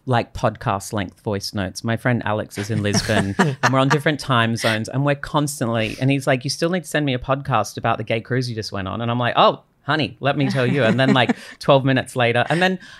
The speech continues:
Speaker 1: I know that he's not gonna listen to it immediately, but when he's
Speaker 3: Yeah.
Speaker 1: got a free moment, and then he'll respond to my podcast
Speaker 2: Yeah.
Speaker 1: and back and forth.
Speaker 2: I mean, that's what's
Speaker 3: Mm.
Speaker 2: respectful about it is the time shifting
Speaker 1: Yeah.
Speaker 2: cap-,
Speaker 3: Mm.
Speaker 2: cap-, capability. It's the best of all worlds because what's bad about texting is you don't get to really hear the person's voice and you don't get to have all of the kind of back and forthy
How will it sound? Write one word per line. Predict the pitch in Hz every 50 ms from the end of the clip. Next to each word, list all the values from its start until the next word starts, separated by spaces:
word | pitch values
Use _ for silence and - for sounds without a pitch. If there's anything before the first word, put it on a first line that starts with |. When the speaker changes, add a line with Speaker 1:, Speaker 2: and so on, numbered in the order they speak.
| - -
Speaker 1:
I | 170 175
know | 185 190 196 214 214
that | 208 -
he's | 131 156 143 123
not | 139 127 -
gonna | - 131 117
listen | 113 117 - 123 120
to | 110 120 120
it | - -
immediately, | 113 113 113 120 110 110 101 - - 78 95
but | 107 117 -
when | 127 127
he's | 131 -
Speaker 3:
Yeah. | 139
Speaker 1:
got | 127
a | 117
free | 113 - 131 117 110
moment, | 107 104 104 107 107 104
and | 110 110
then | 110 113
he'll | 107 127 127
respond | 120 123 120 - 117 117 117
to | - 127
my | 104 101 101
podcast | - - 104 104 - - 135
Speaker 2:
Yeah. | 139 143 147 131 110 90 78
Speaker 1:
and | 110 110 117 120
back | - 104 98 -
and | 104 101 101
forth. | - -
Speaker 2:
I | 311 262 226
mean, | 240 240
that's | 254 285 151
what's | 151 147 - 143
Speaker 3:
Mm. |
Speaker 2:
respectful | 147 143 - 202 202 - - - 160
about | 139 127 110 104 104 107
it | 104
is | 107 110
the | 113 117
time | 113 123 120 120 117 117
shifting | 113 - 101 - - 92 87 82 82 87
Speaker 1:
Yeah. | 120 117
Speaker 2:
cap-, | 101 110 175
Speaker 3:
Mm. | 165 165 160 147 147
Speaker 2:
cap-, | - - -
capability. | - 107 92 87 85 - 101 117 143 170
It's | 170 156
the | 202
best | 196 233 262 262 -
of | - 185
all | 160 143 131 123
worlds | 131 143 151 117 76 - - 62 67 - -
because | - 160 156 165 147 143
what's | 147 160 160 143 - -
bad | 127 107 101 131 123 131 139 139 143 143
about | 113 110 101 95 - -
texting | - 143 143 123 - - - 85 80 80 85 92 98
is | 101 95
you | 104
don't | 104 98 90 87
get | - 82 78
to | - 87 85
really | 82 90 87 82 80 78 73 - - 80
hear | 87 101 104
the | 90 92
person's | - - 82 85 - 90 87
voice | 87 - 135 135 127 117 -
and | -
you | 107 101
don't | 98 98 - -
get | - 92 85 -
to | - 92
have | 82 87 90 85 92
all | 92 87 87
of | 85 -
the | - 92 85 82 80 80
kind | - 90 87 90
of | 82 -
back | - 90 - -
and | 92 85
forthy | - - 98 95 90 - - 92 90 87